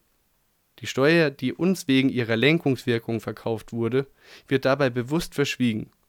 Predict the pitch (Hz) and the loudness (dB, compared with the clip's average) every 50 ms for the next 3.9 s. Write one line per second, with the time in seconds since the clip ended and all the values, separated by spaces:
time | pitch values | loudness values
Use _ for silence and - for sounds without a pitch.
0 | _ _ _ - - 127 123 120 - 127 117 - 123 113 113 113 113 107 107 107 | _ _ _ -8 -4 -4 -2 -2 -4 -10 -6 -4 -2 -2 0 0 0 -2 -2 -2
1 | 104 107 131 139 - - - - _ - 143 147 - - 120 120 113 - 120 - | -2 -2 -2 -2 -2 -6 -12 -14 _ -10 -8 -8 -4 -2 -4 -4 -2 -4 -6 -4
2 | - 117 - - - 113 107 - - 117 117 117 117 135 143 - _ _ _ _ | -4 -6 -4 -4 -4 -4 -4 -4 -2 0 0 2 0 0 -6 -8 _ _ _ _
3 | _ _ _ _ _ - 127 120 117 104 - - 123 113 110 110 117 127 | _ _ _ _ _ -6 -4 -2 -2 -4 -2 -2 0 2 2 2 0 -2